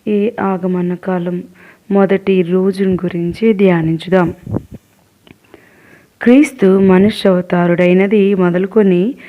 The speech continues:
పెంతుకోస్తు మహోత్సవం వరకును, అప్పటి నుండి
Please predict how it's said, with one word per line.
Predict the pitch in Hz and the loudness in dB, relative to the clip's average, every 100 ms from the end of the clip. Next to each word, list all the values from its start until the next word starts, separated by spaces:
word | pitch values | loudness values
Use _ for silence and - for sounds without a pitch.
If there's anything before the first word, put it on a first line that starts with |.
| - - - | -20 -20 -2
పెంతుకోస్తు | 233 262 247 202 190 180 185 | 2 2 2 -2 -2 -2 -4
మహోత్సవం | 175 175 175 175 170 - 170 170 | -2 -2 -2 -4 -4 -4 -2 -2
వరకును, | 170 175 190 240 208 185 196 - - - - | -2 -2 -2 -2 0 -2 -4 -14 -20 -12 -8
అప్పటి | 185 208 202 | -2 0 0
నుండి | 175 180 180 247 | 2 0 0 -2